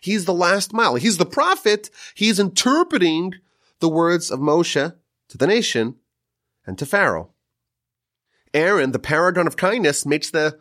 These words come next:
words of Moshe tasty and palatable in the ears of the listeners.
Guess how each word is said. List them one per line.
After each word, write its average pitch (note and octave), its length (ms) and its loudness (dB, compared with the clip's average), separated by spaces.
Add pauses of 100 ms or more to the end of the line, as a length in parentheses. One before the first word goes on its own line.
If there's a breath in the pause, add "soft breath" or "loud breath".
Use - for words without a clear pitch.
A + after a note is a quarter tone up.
(140)
words F3 280 0
of D#3+ 80 -6
Moshe G3 480 0 (220 soft breath)
tasty A#3+ 500 0
and D#3 140 0
palatable F3+ 760 0 (340)
in D#3+ 60 -6
the D3 160 -4
ears - 480 0 (180)
of B2+ 100 -10
the D#3 40 -2
listeners. A2 680 -2